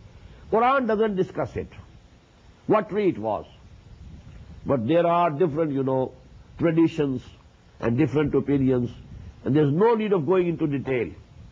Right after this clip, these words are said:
Because for testing, you can fix anything. You can take, you can touch everything except this. And this will be a test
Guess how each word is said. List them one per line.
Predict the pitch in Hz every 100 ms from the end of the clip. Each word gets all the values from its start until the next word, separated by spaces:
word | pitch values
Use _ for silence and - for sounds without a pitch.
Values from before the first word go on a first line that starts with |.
| - - - -
Because | 156 165 208 226 185 - _ _ _ _ _ _
for | - 220
testing, | - 262 277 - 277 269
you | 240
can | 240 240
fix | - 240 - 285
anything. | 330 156 - - - _ _ _ _ _ - - - - - -
You | 208
can | 226 247 190
take, | 226 233 190
you | 214
can | 240 226
touch | 254 254
everything | 240 247 247 269
except | 247 - 254 180
this. | 151 - - _ _ - - - - - - -
And | 170
this | 180 196
will | 196 208
be | 185 185
a |
test | 147 165 165